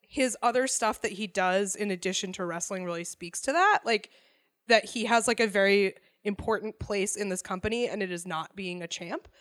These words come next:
where he has, like, a recap show on New Japan World that he does, where, like, he talks about, like, basically what's happened on, like, the last couple shows and stuff like that. And, you know, they're not translated. I have no idea what he's saying,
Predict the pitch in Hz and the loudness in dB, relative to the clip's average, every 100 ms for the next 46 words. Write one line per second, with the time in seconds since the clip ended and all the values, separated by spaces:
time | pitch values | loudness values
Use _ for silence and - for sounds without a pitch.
0 | _ _ 233 220 208 196 196 _ _ _ | _ _ 4 6 8 6 2 _ _ _
1 | 269 240 269 269 262 233 202 185 196 - | -2 4 4 4 2 0 -2 -4 -10 2
2 | 294 - - 349 339 349 339 - 196 202 | 2 2 0 4 4 4 0 0 2 4
3 | 208 208 208 220 254 214 185 185 226 220 | 2 0 -4 -2 0 2 2 2 2 0
4 | 262 269 254 254 269 269 254 233 226 226 | -2 -2 0 2 2 0 -6 -2 0 2
5 | 208 196 - - _ _ - 247 226 - | 2 0 -4 -20 _ _ -6 -2 -2 2
6 | 202 190 220 185 180 180 180 180 170 175 | 2 2 -2 0 2 0 -2 -6 -8 -8
7 | - _ _ _ 196 180 196 185 180 - | -18 _ _ _ -6 -4 -4 -2 -4 -4
8 | 170 - 196 208 180 175 160 170 143 - | -10 -6 -6 -4 -6 -8 -12 -12 -10 -10
9 | - 170 - 165 175 214 226 262 294 285 | -12 -12 -12 -8 -6 -6 -6 -4 -4 -2
10 | 339 349 - _ _ - 233 233 233 - | -2 -2 -6 _ _ 0 2 2 -2 -12
11 | _ _ _ _ - - 226 262 180 208 | _ _ _ _ -20 -8 0 2 2 4
12 | 277 339 311 - 214 240 185 185 185 185 | 8 8 4 2 0 2 0 2 2 4
13 | 208 208 190 190 185 180 175 - 180 185 | 2 2 2 2 0 -2 -4 -4 -2 -2
14 | 175 175 | -2 -6